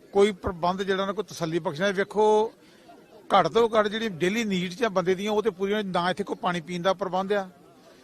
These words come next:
ਨਾ ਕਿਸੇ ਨੂੰ ਪਾਣੀ ਪੀਣ ਜਾਣ ਵਾਸਤੇ ਅਲਾਓ ਕਰਦੇ ਪਏ। ਇੱਥੇ ਇੱਕ ਟੂਟੀ, ਪਤਾ ਨਹੀਂ ਜੇ ਗੰਦਾ ਪਾਣੀ ਆ ਰਿਹਾ ਕਿ ਚੰਗਾ, ਅਸੀਂ ਨਹੀਂ ਉਹਦੇ ਬਾਰੇ ਕੁਝ ਕਹਿ ਸਕਦੇ ਕਿਉਂਕਿ ਸਾਨੂੰ ਪਤਾ ਹੀ ਨਹੀਂ ਗਾ, ਬਾਹਰੋਂ ਆਏ ਅਸੀਂ। But ਉਹਦੀ ਹਲਾ-, ਹਾਲਤ ਵੇਖ ਕੇ ਤੁਸੀਂ ਪਿੱਛੇ ਜਾ ਕੇ ਵੇਖ ਸਕਦੇ ਜੀ, ਬਹੁਤ ਬੁਰੀ ਹਾਲਤ ਆ ਟੂਟੀ ਦੀ। ਇੱਕ ਸੰਗਲ ਡੰਡਾ ਜਿਹਾ ਇੱਦਾਂ ਲੱਗਾ ਹੋਇਆ।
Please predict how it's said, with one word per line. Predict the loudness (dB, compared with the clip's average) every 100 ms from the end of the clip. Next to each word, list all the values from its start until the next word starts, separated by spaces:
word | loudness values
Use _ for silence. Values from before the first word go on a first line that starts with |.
| -14 -4
ਨਾ | 0 2
ਕਿਸੇ | 2 0 0
ਨੂੰ | -2
ਪਾਣੀ | -2 -2 -2
ਪੀਣ | -6 -6 -4 -6
ਜਾਣ | -4 0 0 0
ਵਾਸਤੇ | 2 2 2
ਅਲਾਓ | 4 2 2
ਕਰਦੇ | 0 -2 -2
ਪਏ। | 0
ਇੱਥੇ | 0 -2
ਇੱਕ |
ਟੂਟੀ, | -6 -12 -10 -12
ਪਤਾ | -6 -4
ਨਹੀਂ | -2
ਜੇ | -4
ਗੰਦਾ | -4 -2 -2
ਪਾਣੀ | -2 -6 -2
ਆ | -2
ਰਿਹਾ | 0 -4
ਕਿ | -4
ਚੰਗਾ, | -6 -2 0
ਅਸੀਂ | -2
ਨਹੀਂ | -4
ਉਹਦੇ | -6 -4
ਬਾਰੇ | -4 -6
ਕੁਝ | -10
ਕਹਿ | -6 -6
ਸਕਦੇ | -6 -10 -10
ਕਿਉਂਕਿ | -10 -8
ਸਾਨੂੰ | -8 -8
ਪਤਾ | -8 -6
ਹੀ |
ਨਹੀਂ | -8 -10
ਗਾ, | -16 -20 -20 -2
ਬਾਹਰੋਂ | 0 2 0
ਆਏ | -2
ਅਸੀਂ। | -2 -6 -12 -20 -6 0
But | 2 2
ਉਹਦੀ | 0
ਹਲਾ-, | 0 0 0 2
ਹਾਲਤ | 0 0 -2
ਵੇਖ | -2 -2
ਕੇ | -4
ਤੁਸੀਂ | -4
ਪਿੱਛੇ | -6 -8 -4
ਜਾ | -4
ਕੇ | -2
ਵੇਖ | -4 -4
ਸਕਦੇ | -4 -4 -4
ਜੀ, | -6 -10 -20 -20 -20 -10
ਬਹੁਤ | 0 2 2
ਬੁਰੀ | -2 -2 0
ਹਾਲਤ | 0 0
ਆ | -4
ਟੂਟੀ | -6 -8
ਦੀ। | -4
ਇੱਕ | -6
ਸੰਗਲ | -4 -6 -6
ਡੰਡਾ | -4 -2 -2
ਜਿਹਾ | -2 -4
ਇੱਦਾਂ | -4
ਲੱਗਾ | -4 -4 -2
ਹੋਇਆ। | -2 -2